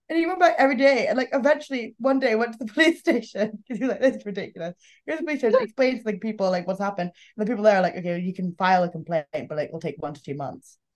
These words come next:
Speaker 1: So he's like, "Okay,
Speaker 2: Also,
Speaker 1: fine, never
Speaker 2: like,
Speaker 1: mind,
Speaker 2: can we talk
Speaker 1: whatever."
Speaker 2: about how at that police station there'll be proper, like, cartel people there?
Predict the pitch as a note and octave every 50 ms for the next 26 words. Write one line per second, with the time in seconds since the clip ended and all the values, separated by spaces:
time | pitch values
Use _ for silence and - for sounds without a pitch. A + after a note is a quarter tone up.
0 | _ _ _ _ _ _ _ _ - F#3+ G3 E3+ F3 D#3+ E3+ D4 E4+ E4 - G4+
1 | F#4+ F#4+ F4+ E4+ - - C#3+ C#3 C#3 - D#4+ E4 E4 E4 E4 - E4 D#4 E4 D#4+
2 | D4 C#4+ C4+ - - A#3+ C4 B3 B3 A#3+ - - A3+ - - A3+ - - A3+ A#3+
3 | A#3 A3+ G3+ - - G#3 F#3+ F#3+ - - F3+ F3+ F3+ F3+ F3 F3 F3 F#3 F#3 F3
4 | - - G#3 F#3+ E3+ - F3+ E3 E3 D#3+ - - - - F3+ F3 F3 - G3+ F3
5 | E3+ E3 D#3+ D#3 - - D#3 D#3 - - D3 C#3+ D3+ D3 C#3+ C#3 D3 -